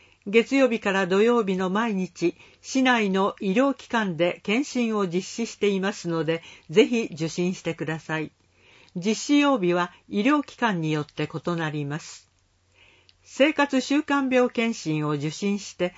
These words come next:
生活習慣病を早期発見することで、医療費を節約できます。対象、市国保に加入している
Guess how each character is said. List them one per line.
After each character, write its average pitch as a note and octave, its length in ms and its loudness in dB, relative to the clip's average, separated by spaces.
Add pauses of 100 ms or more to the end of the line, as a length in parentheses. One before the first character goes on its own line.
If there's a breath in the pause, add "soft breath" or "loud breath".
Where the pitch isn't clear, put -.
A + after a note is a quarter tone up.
(220 loud breath)
生 B3 220 8
活 A#3+ 300 0
習 A#3+ 220 0
慣 A#3 240 2
病 G#3+ 180 2
を G3+ 340 2
早 D4 300 0
期 F#3 140 0
発 F3 260 -4
見 A#3 180 0
す - 140 -2
る G#3 80 -2
こ G3+ 120 -2
と G3+ 160 0
で、 E3+ 220 0 (240 loud breath)
医 F#3+ 120 0
療 C#4 300 2
費 E3 200 0
を E3+ 220 2
節 - 300 -6
約 G3 280 -2
で E3 100 -2
き E3 160 -8
ま D#3+ 160 -4
す。 - 260 -20 (520 soft breath)
対 C#4+ 200 2
象、 A3 460 0 (240 soft breath)
市 B3 320 0
国 C4+ 340 0
保 G#3 120 0
に E3+ 160 0
加 F3 160 -2
入 G#3 240 0
し - 160 -12
て G#3 120 4
い G3 120 2
る F#3+ 160 0